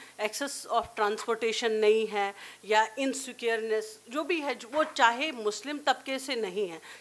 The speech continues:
किसी और तबके से हैं, वो हर एक गार्जियन, parents का कंसर्न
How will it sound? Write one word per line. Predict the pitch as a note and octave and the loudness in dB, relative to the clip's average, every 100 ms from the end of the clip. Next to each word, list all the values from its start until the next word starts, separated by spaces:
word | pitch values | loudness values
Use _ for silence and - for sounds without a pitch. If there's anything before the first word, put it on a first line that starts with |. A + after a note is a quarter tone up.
| - | -6
किसी | - E4 | -4 -2
और | C#4 E4 | 4 4
तबके | E4 C4 - G#3+ | 6 2 4 2
से | G#3 G3 | 2 -4
हैं, | F3+ C4+ | -2 -2
वो | D4+ D#4 | 0 2
हर | D4+ C#4 | 4 2
एक | B3+ C#4+ - | 0 -4 2
गार्जियन, | G#3+ G#3+ - A3+ B3 | 4 4 2 -4 -4
parents | - A3 G3+ G#3 - | -2 0 2 -2 -2
का | A#3 | -6
कंसर्न | A3 F3 F3 F#3+ F3 | -4 -6 -6 -6 -6